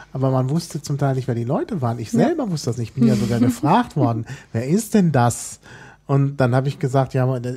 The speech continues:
Speaker 1: ir-, irgendwie kenne ich den."
Speaker 2: <laughs>
Speaker 1: Ja, dann
Speaker 2: Ja.
Speaker 1: ist mir später auch eingefallen, woher ich den kannte. Der war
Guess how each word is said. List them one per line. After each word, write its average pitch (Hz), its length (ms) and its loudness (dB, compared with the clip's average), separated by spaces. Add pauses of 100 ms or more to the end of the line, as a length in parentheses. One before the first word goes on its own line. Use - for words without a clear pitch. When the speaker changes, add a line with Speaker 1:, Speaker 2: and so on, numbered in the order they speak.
(100)
Speaker 1:
ir-, 147 200 -2
irgendwie 180 340 0
kenne 185 240 0
ich - 160 -4
den." 101 400 -4
Speaker 2:
<laughs> - 1600 -2
Speaker 1:
Ja, 139 160 4
dann 123 120 2
Speaker 2:
Ja. 185 60 2
Speaker 1:
ist 208 120 0
mir 143 80 2
später 143 320 2
auch 131 60 0
eingefallen, 143 500 2
woher 139 140 4
ich 139 80 -2
den 139 140 -2
kannte. 196 320 -2
Der 107 200 -4
war 123 260 0